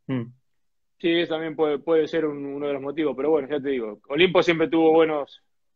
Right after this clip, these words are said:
Speaker 2: muy buenos arqueros en, en, en, en la, sea en la categoría que haya jugado.
Speaker 1: Sí, eh, hablábamos del Olimpo de Perazo, la tajada con Banfield, clave en ese momento porque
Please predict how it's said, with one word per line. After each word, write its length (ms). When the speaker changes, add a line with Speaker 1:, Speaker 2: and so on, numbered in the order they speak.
Speaker 2:
muy 240
buenos 240
arqueros 440
en, 220
en, 520
en, 180
en 140
la, 220
sea 280
en 80
la 80
categoría 360
que 80
haya 140
jugado. 300
Speaker 1:
Sí, 380
eh, 720
hablábamos 540
del 160
Olimpo 380
de 80
Perazo, 640
la 160
tajada 360
con 180
Banfield, 760
clave 300
en 80
ese 180
momento 460
porque 540